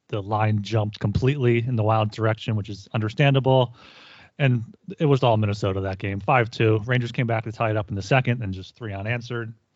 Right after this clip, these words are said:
My total, Avs, Devils under six. The Dev-, Devils scored five in a five three win, so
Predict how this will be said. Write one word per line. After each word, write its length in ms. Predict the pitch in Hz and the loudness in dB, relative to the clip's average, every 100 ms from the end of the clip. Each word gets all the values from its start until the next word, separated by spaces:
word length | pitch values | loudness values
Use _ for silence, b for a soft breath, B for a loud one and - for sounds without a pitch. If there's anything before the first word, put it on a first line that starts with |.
| b b b b b - | b b b b b -2
My 80 | 151 | 4
total, 440 | 185 170 160 131 147 | 8 8 6 4 0
Avs, 320 | 139 135 120 | 2 2 0
Devils 360 | 135 117 120 | -2 0 -2
under 200 | 117 104 | -4 -8
six. 580 | 92 - 135 - - - 147 | -4 0 0 -2 -16 -18 -8
The 160 | 98 | -6
Dev-, 260 | 92 107 101 | -4 -6 -4
Devils 280 | 123 120 117 | -2 -2 -4
scored 240 | 120 110 | -4 -4
five 380 | - 110 110 107 | 0 2 2 0
in 60 | |
a 60 | 98 | -4
five 280 | - 104 101 | -2 -2 -2
three 220 | 110 98 | -4 -2
win, 300 | 95 95 95 | -2 -2 -2
so 380 | 90 95 90 | -4 -4 -6